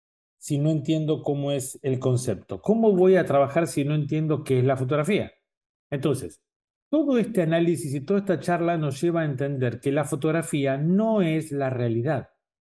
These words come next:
Es una representación de la realidad. Esta parte es vital. Esto es total.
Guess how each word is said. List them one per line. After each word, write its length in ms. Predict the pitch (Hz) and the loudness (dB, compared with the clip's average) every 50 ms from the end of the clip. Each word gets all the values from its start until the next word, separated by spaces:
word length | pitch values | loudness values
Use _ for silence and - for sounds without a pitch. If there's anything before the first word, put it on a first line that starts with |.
| _ _ _ _ _ _ _ _ _ _ _ _ _ _ - | _ _ _ _ _ _ _ _ _ _ _ _ _ _ -4
Es 180 | 170 - - | -2 0 2
una 220 | 185 180 175 165 151 | 2 2 4 2 2
representación 1600 | 151 151 - 202 220 226 220 - 202 185 175 - - 170 151 143 135 127 135 127 127 - 180 175 151 135 131 135 143 139 123 | 2 2 2 2 2 0 0 0 -2 -2 -2 -2 -4 -2 -2 -2 -2 -4 -4 -6 -4 0 0 0 2 2 0 -2 -4 -6 -4
de 120 | 110 107 107 | -4 -2 0
la 140 | 110 117 | 0 0
realidad. 640 | 117 120 120 127 127 131 135 151 147 120 85 - - _ _ _ _ _ _ _ _ _ _ _ _ _ _ _ _ _ _ _ _ _ _ _ _ _ - - _ | 0 2 2 2 2 2 2 2 0 -2 -2 -6 -12 _ _ _ _ _ _ _ _ _ _ _ _ _ _ _ _ _ _ _ _ _ _ _ _ _ -20 -8 _
Esta 340 | - 220 220 220 277 226 - | -2 0 2 2 2 2 4
parte 460 | 240 233 233 208 226 - 196 190 196 | 2 2 2 2 2 4 6 6 6
es 180 | 196 196 - - | 6 4 0 -4
vital. 760 | - 147 143 143 180 185 165 - - - 87 85 85 87 - _ - | -4 -4 0 2 2 2 2 0 -4 -6 -6 -4 -6 -8 -10 _ 0
Esto 380 | 214 220 220 220 226 208 196 | 2 2 2 4 4 6 6
es 400 | 196 196 196 196 202 202 202 - - _ _ _ _ _ _ _ _ _ _ _ _ _ _ _ | 6 6 6 4 0 -6 -12 -14 -18 _ _ _ _ _ _ _ _ _ _ _ _ _ _ _
total. 500 | - 160 127 107 90 90 85 87 87 - | 0 0 2 2 0 -2 -4 -6 -10 -14